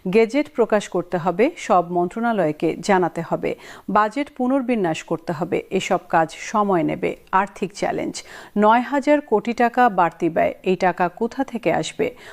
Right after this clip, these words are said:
বাজেট ঘাটতি বাড়বে কিনা, এসব প্রশ্নের উত্তর দিতে হবে।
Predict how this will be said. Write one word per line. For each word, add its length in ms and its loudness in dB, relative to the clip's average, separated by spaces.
বাজেট 440 0
ঘাটতি 420 -2
বাড়বে 400 0
কিনা, 440 -4
এসব 320 -2
প্রশ্নের 500 -2
উত্তর 280 -2
দিতে 280 -2
হবে। 340 -2